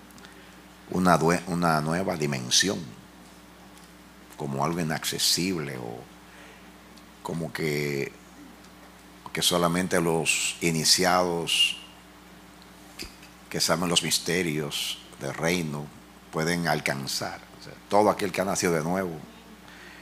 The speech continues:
no es, no es que puede, debe vivir a, a ese nivel. Eso es, ese es, o sea, cuando Jesús decía,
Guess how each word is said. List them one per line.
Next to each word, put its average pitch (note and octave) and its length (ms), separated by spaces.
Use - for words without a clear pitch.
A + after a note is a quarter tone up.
no F#2+ 80
es, - 60
no G#2+ 120
es B2 120
que F#2 140
puede, F2+ 480
debe A#2+ 340
vivir D2 420
a, F2 320
a F2 80
ese G2+ 280
nivel. E2+ 400
Eso E2+ 280
es, - 160
ese E2+ 640
es, - 200
o - 20
sea, F2+ 160
cuando F2+ 240
Jesús G2 300
decía, G2 440